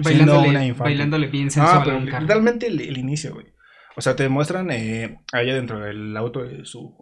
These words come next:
Speaker 1: de
Speaker 2: Es
Speaker 1: su
Speaker 2: una
Speaker 1: papá.
Speaker 2: niña.
Speaker 1: Es una niña que claramente, o sea, está buscando la atención de su papá, ¿no? Está haciendo sonidos y vemos cómo la reacción, pues, natural de su papá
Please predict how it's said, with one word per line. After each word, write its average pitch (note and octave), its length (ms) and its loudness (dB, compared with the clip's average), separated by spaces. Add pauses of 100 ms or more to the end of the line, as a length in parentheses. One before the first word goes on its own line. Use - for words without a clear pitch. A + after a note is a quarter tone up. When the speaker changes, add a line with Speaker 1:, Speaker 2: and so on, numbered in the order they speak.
(140)
Speaker 1:
de G3+ 60 -6
Speaker 2:
Es G#3 80 -6
Speaker 1:
su G#3+ 40 -2
Speaker 2:
una G3+ 100 -2
Speaker 1:
papá. D#3+ 380 2
Speaker 2:
niña. B3+ 140 -8
Speaker 1:
Es C#3+ 80 -14
una C#3+ 140 -6
niña D#3+ 420 -4 (760)
que C#3 160 -4
claramente, E3+ 840 0
o A#2 120 -2
sea, B2 220 0
está B2 800 -6
buscando F3+ 260 0
la F#3+ 80 4
atención D3 320 0
de D#3+ 80 -2
su C#3 140 -8
papá, C#3+ 380 0
¿no? D3+ 100 -4
Está D#3 100 -6
haciendo C#3+ 220 -4
sonidos C3 720 -6
y C3 80 -4
vemos B2 280 -4
cómo C3+ 200 -4
la B2 120 -4
reacción, A#2 640 -8
pues, - 240 -16
natural A2+ 260 -6
de A#2 80 -8
su C3+ 140 -4
papá D#3 380 -4